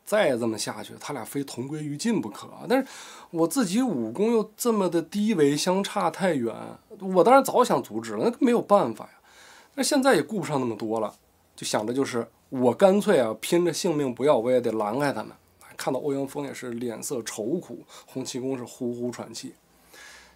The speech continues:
杨过一咬牙，运劲罩住全身，伸出来树枝这么一挑，哎，他俩的棍棒也都应声落地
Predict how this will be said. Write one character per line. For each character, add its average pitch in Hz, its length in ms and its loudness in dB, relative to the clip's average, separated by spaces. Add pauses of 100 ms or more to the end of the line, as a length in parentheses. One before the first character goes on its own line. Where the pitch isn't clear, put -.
杨 190 160 6
过 240 100 6
一 240 100 4
咬 135 140 4
牙， 120 320 -2 (360)
运 202 280 4
劲 139 320 2
罩 202 220 6
住 143 100 0
全 143 240 -2
身， 165 320 2 (220)
伸 202 320 0
出 190 80 -6
来 185 80 -2
树 175 220 -4
枝 160 180 0
这 190 80 -2
么 202 100 -2 (120)
一 285 100 2
挑， - 480 -2
哎， 127 120 -8
他 - 200 -10
俩 - 160 -10
的 - 60 -18
棍 - 240 -4
棒 139 240 -2
也 113 100 -12
都 131 180 -8
应 147 200 -8
声 143 180 -6
落 139 140 -8
地 131 180 -10